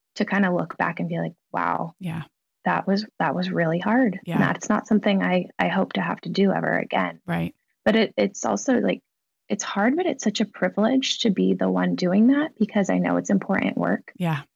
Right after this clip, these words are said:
Speaker 1: And I feel just so honored to get to be that person for a lot of people.
Speaker 2: Yeah.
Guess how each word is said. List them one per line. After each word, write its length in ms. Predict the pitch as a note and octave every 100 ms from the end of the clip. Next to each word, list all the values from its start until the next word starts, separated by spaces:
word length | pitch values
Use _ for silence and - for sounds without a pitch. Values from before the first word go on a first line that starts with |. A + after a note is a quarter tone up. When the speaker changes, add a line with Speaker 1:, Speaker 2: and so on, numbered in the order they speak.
| _ _ -
Speaker 1:
And 440 | G3 F#3+ F3+ F3 -
I 120 | - F3+
feel 200 | G#3 F#3+
just 340 | F#3 F#3 -
so 280 | - E3+ F3
honored 420 | - E3 E3+ E3+ E3
to 120 | E3+
get 260 | - D#3+
to 140 | - -
be 180 | - E3
that 200 | E3 -
person 380 | - - - -
for 140 | -
a 80 | -
lot 200 | - G1+
of 80 | -
people. 540 | - - - - - -
Speaker 2:
Yeah. 220 | D#3 D3